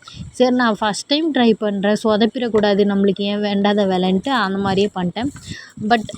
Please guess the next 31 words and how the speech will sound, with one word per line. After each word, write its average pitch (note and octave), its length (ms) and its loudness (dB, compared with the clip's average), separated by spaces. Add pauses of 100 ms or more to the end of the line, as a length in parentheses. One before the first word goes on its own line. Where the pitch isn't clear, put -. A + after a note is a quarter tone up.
(100)
அந்த G#3+ 440 0
தேங்காய் C#4 360 -2 (100)
பால்ல A#3+ 300 -2
செஞ்சதுனால G3+ 580 2 (120)
டேஸ்ட் A3 300 0
அல்டிமேட்டாக G#3 640 0
இருந்தது. G3+ 420 2 (300)
இன்னொரு B3 440 2
நாள் A3 220 0
வந்து, G#3 640 4 (220)
அ, G3+ 160 2
பசும்பால்ல A#3 600 2
செஞ்சு F#3+ 260 2
பார்க்கணும் F#3+ 340 -2
எப்படி F#3+ 280 4
இருக்குன்ட்டு. F#3 480 -2 (400)
தேங்காய் C#4 360 -2
பாலோட A#3+ 360 -2
டேஸ்ட் C#4 260 -4
கொஞ்சம் A3 260 4
டிஃப்ரெண்ட்டாக A3+ 400 2
இருந்தது, A3+ 320 4
but G#3 140 2 (240)
ரொம்ப G3 280 2
நல்லா F#3+ 260 4
இருந்தது. F3+ 360 2
So G3+ 340 2
இப்படி G3 260 4
தான் A#3 200 4
கலர் G3 320 -2
இருந்துச்சு. F#3+ 300 -2